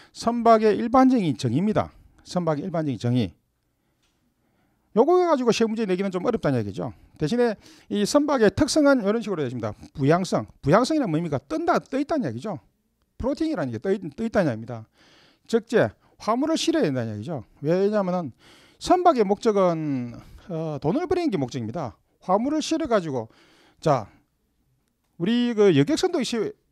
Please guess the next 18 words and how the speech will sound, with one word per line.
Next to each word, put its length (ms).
화물선입니다. 760
여객선도 640
일종의 320
화물선의 520
개념이, 220
상선의 380
개념이라는 460
얘기죠. 320
사람을 840
실어서 760
우-, 200
만 280
한다는 300
얘기죠. 340
화물의 400
종류가 320
다르다는 340
얘기입니다. 360